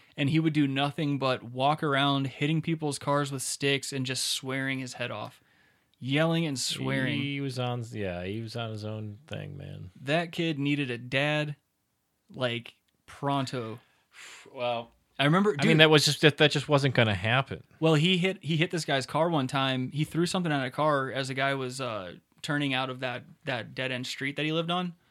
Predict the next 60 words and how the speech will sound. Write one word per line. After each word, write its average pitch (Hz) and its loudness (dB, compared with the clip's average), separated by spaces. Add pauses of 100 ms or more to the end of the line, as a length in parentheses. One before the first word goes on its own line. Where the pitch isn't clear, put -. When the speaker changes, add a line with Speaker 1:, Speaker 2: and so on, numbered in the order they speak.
(240)
Speaker 2:
Mm-hmm. 107 -8 (340)
Speaker 1:
The - -20
guy 175 2
was 165 -2
turning 170 -2
out, 160 0
and 131 -2
the 135 -2
kid 160 -2
hit 143 -4
the 135 -10
car 156 -2
with 147 -2
something. 127 -6
The 131 -6
guy 151 2
got 139 0
out 135 0
of 131 -4
the 127 -6
car 165 -2
and 160 0
was 135 -6
like, 123 -8 (120)
"Dude, 180 2
I'm 139 -2
sick 185 -2
of - -10
you 156 0
doing 165 -2
this 143 -2
shit 147 -2
every 147 -4
fucking 143 -4
day," 147 0
and 131 0
starts, 135 -4
like, 127 -6 (440)
just 139 -6
blasting 139 -2
this 127 -8
kid. 165 -2 (680)
And 143 4
the 135 2
mom 202 6
comes 165 0
outside 131 -2
and 131 0
is 127 -6
like, 117 -12
"Don't 311 4
yell 330 6
at 294 0
my 294 2
son. 262 -2 (340)
He's 311 2
got 285 4
problems." 233 2
And, 147 0
like, 127 -2